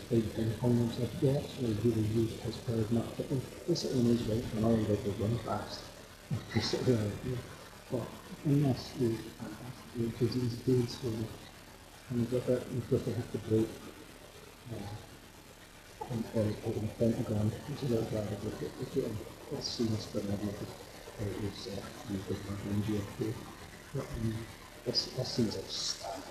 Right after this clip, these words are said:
This is kind of, it's absolute genius. So, of course, that amazing moment, you know, it's, uh, in the front of the door, so he just stops at this, and he, this running through time, you know.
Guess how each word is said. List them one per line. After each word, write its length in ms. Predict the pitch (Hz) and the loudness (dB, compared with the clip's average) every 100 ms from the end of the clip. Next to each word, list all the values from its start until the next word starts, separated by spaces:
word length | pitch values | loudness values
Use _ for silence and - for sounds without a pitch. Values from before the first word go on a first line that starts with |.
| - | -8
This 180 | 110 123 | -6 -4
is 100 | 120 - | -4 0
kind 120 | 117 | -2
of, 120 | - 101 107 | 0 -2 -2
it's 140 | - | -2
absolute 420 | 156 - 123 - - | -2 -2 -4 -6 -2
genius. 300 | 117 120 - | 0 0 0
So, 60 | |
of 180 | 123 - | -2 2
course, 180 | 139 110 | 0 2
that 140 | 127 123 | 2 4
amazing 440 | 110 107 107 104 | 4 4 4 2
moment, 260 | 107 107 120 | 2 2 2
you 80 | |
know, 80 | 110 - - - - - | 0 -2 -10 -14 -8 -6
it's, 200 | 113 - | -4 -2
uh, 100 | 107 107 107 - - - - - | -2 0 0 -2 -8 -12 -12 0
in 80 | 113 | 0
the 80 | 110 | 2
front 280 | - 127 | 0 0
of 240 | 113 110 110 | 2 0 0
the 60 | 113 | 2
door, 220 | 117 110 | 4 4
so 100 | 117 | 4
he 60 | |
just 300 | 117 135 - | 2 2 0
stops 320 | - 113 110 127 | 4 6 4 0
at 180 | - | -2
this, 240 | 123 107 - - - - 117 | -2 -2 -6 -10 -12 -4 0
and 180 | 117 110 - | 2 0 2
he, 80 | 120 113 107 123 | 6 6 4 0
this 260 | 120 - - 123 | 0 -4 -2 2
running 200 | 113 113 | 4 2
through 180 | - 117 | 0 2
time, 180 | 123 120 | 4 6
you 260 | 117 | 4
know. 60 | 117 | 2